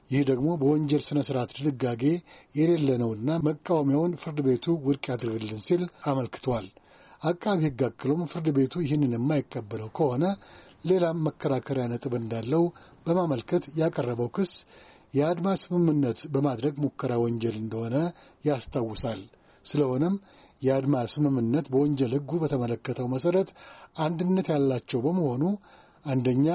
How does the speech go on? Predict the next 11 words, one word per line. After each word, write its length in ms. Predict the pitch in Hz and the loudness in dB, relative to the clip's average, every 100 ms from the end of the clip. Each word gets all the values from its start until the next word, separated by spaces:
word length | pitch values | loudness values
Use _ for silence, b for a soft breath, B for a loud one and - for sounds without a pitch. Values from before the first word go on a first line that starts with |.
| 190 - | 0 -6
ሁለተኛና 720 | - 156 170 156 131 120 110 107 | -2 -2 0 -2 0 -2 -4 -6
ሶስተኛ 420 | - 160 - 131 117 | -2 -4 -4 -8 -6
ተከሳሾች 720 | 170 151 117 - 123 180 175 - B B B - | -4 -4 -4 -4 -2 -2 -2 -6 B B B -2
ማለትም 420 | 131 135 - 170 156 | 0 2 0 -4 -2
ዶክተር 340 | 131 127 185 170 | -2 0 0 0
መረራ 280 | 143 127 131 | 0 2 0
ጉዲና፣ 360 | 147 110 113 156 185 B B B B | -2 -4 -2 -2 -2 B B B B
ፕሮፌሰር 460 | - 170 190 180 165 | -2 0 2 0 0
ብርሃኑ 320 | 131 147 151 135 | 0 0 0 0
ነጋና 480 | 139 143 131 117 156 185 - B B 165 | -2 -2 -2 0 0 0 -4 B B -6
አቶ 180 | 135 | -2